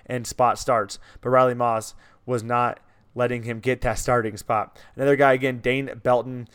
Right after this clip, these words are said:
When you look at what he has to do, he has to have that size to be able to take on big linemen if he needs to play the run, but he also has to have the ability to play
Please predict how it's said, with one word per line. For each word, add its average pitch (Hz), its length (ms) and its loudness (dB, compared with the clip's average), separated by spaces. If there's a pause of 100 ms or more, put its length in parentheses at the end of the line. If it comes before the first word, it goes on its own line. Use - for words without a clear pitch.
(240)
When 131 160 -8
you 175 140 -4
look 156 320 0
at 151 120 4
what 131 180 2
he 135 160 -2
has 131 180 4
to 123 120 -10
do, 117 420 -6 (220)
he 143 200 -4
has 147 220 -2
to 165 80 0
have 156 100 4
that 123 160 0
size 123 400 2
to 117 40 -18
be 131 60 -4
able 120 180 0
to - 80 -8
take 127 200 -4
on 120 320 -4 (400)
big 120 260 -2
linemen 123 380 -2
if 123 80 -6
he 120 80 -8
needs 117 220 -8
to 104 80 -12
play 127 180 -2
the 113 100 -2
run, 135 320 -4 (220)
but 131 80 -2
he 143 40 4
also 160 240 2
has 147 200 -2
to 151 60 2
have 139 100 0
the 127 80 -2
ability 127 340 -2
to 123 60 -2
play 123 420 0